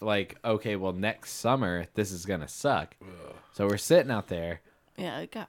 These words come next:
Speaker 3: fucking hot.
Speaker 1: We almost bailed. It was one of those situations where it was like, even before we ordered, we were like, "Do you wanna just, let's just get the fuck outta here." Or even after we ordered, we were like, "Let's just get the fuck outta here." We got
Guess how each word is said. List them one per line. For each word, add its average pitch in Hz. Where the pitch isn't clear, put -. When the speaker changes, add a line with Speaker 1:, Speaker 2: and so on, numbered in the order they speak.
Speaker 3:
fucking -
hot. -
Speaker 1:
We 131
almost 143
bailed. 101
It 117
was 110
one 117
of 135
those 127
situations 113
where 104
it 110
was 110
like, 98
even 123
before 110
we 104
ordered, 95
we 92
were 92
like, 87
"Do -
you 82
wanna 78
just, 78
let's 85
just 85
get 87
the 78
fuck -
outta 78
here." 76
Or 123
even 135
after 120
we 87
ordered, 73
we 85
were 85
like, 82
"Let's 90
just -
get -
the -
fuck 87
outta 90
here." 80
We 120
got 123